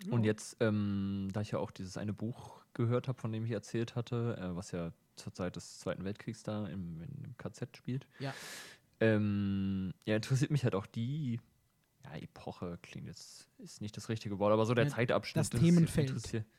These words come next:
Speaker 1: ja, richtig, genau, interessiert mich halt einfach mehr. Vor allen Dingen so, wie war halt die Gesellschaft damals im Gegensatz zu heute, so. Äh, find ich halt schon spannend. Und,
Speaker 2: Gibt's eine
Speaker 1: äh,
Speaker 2: ganz
Speaker 1: ja.
Speaker 2: gute Dokumentation auf, äh, auf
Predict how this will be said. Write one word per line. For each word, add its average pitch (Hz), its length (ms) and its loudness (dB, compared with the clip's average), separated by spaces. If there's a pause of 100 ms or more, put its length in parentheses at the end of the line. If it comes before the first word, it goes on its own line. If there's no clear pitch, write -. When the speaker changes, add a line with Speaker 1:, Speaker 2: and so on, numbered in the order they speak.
(100)
Speaker 1:
ja, 117 280 6
richtig, 113 340 -2
genau, 104 160 0
interessiert - 340 -4
mich - 140 -4
halt 101 100 0
einfach 104 240 -6
mehr. 107 160 0
Vor - 160 2
allen 123 80 0
Dingen 123 140 2
so, 117 320 6 (560)
wie 107 260 0
war 104 200 4
halt 104 300 2 (380)
die 110 80 2
Gesellschaft 110 760 -2
damals 113 600 4
im 107 80 0
Gegensatz 101 460 -2
zu 92 180 -8
heute, 110 680 -4
so. 107 360 -4 (840)
Äh, 98 200 -4
find 127 200 -4
ich 123 100 -2
halt 101 120 -4
schon 117 220 -6
spannend. 95 540 -8 (840)
Und, 92 280 -4
Speaker 2:
Gibt's 98 200 -4
eine 92 60 -2
Speaker 1:
äh, 147 40 -4
Speaker 2:
ganz 156 180 -2
Speaker 1:
ja. - 60 -14
Speaker 2:
gute 160 200 0
Dokumentation 156 880 0
auf, 139 480 -4
äh, 135 500 8
auf 135 200 0